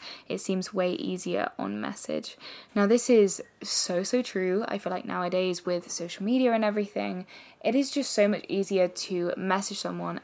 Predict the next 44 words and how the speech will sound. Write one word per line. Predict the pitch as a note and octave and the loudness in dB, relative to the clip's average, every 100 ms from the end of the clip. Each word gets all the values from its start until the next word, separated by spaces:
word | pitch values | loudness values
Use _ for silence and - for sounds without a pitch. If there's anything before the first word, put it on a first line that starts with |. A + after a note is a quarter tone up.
| - | 0
after | - F3 - F#3+ F3+ E3+ - - - | 0 0 -4 -2 0 -2 -6 -20 -8
you've | G3 F3+ | -2 0
met | E3 | 0
up | D#3+ | 0
with | F3 | -2
them | F3+ E3+ | -4 -4
to | - | -4
say, | F3+ F#3+ - | -4 -4 -6
"Oh, | - | -10
do | G#3+ A3 | -10 -4
you | |
know | G3 | -2
what? | - | 0
I've | F#3+ G#3 | -2 -6
had | - - G#3 | -8 -6 -6
such | - B3 B3 | -4 -4 -2
a | B3 | 0
lovely | G#3 G3+ | 2 0
time. | - F#3 E3+ - | -4 -6 -6 -4
I'm | F3 | -6
really | F#3 F3+ F3 | -4 -4 -4
grateful | F#3 F#2+ - - | -6 -8 -6 -6
that | F#3+ G#2 - - - - | -4 -4 -6 -16 -16 -2
we | G#3+ | 2
met | G3+ - | 2 0
up | - - | -4 -6
today. | G3 F3 F3 - | -4 -2 -2 -2
I | F3+ | -4
really | F3 F3+ F#3 | -4 -6 -6
needed | G3+ G#3 - | -6 -8 -8
that." | - G#1+ C4 _ - - - _ _ _ _ - | -6 -4 -6 _ -20 -20 -20 _ _ _ _ -6
Like, | G3 F3+ | -2 -2
saying | - F#3+ A3 | 0 2 4
that | B3+ | 2
in | A3 | 2
person | G#3 F#3+ - G3+ | 2 0 2 2
s-, | G3 - - | 0 -2 -4
seems | - G#3 G3+ | 2 4 4
really | F#3 F3+ | 0 -2
scary | - C2+ C2+ G3+ | -4 -2 -4 -6
and | - G3 | -8 -6
seems | - G#3 G3+ | -2 -2 0
really | F#3 G3 | -2 -4
vulnerable. | - C#2+ - - A#3 | -4 -6 -6 -6 -8